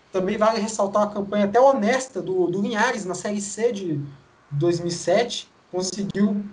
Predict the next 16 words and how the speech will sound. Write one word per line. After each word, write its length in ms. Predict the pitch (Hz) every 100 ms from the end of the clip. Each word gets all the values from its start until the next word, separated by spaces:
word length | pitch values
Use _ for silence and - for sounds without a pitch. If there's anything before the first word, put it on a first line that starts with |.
| -
passar 400 | 202 202 - 269
da 100 | 277
primeira 340 | 233 220 214
fase, 240 | 202 202 202
que 80 |
já 140 | 196 190
era 180 | 202 247
um, 360 | 247 233 190 - - _ _ _ _ - - -
já 140 | 190
era 100 | 262
um 60 | 285
martírio 640 | 330 - - - 302 277
pro 100 | 202
futebol 360 | - 202 202 202
capixaba 400 | 196 - 202 -
passar 760 | 208 - - 190 208 - -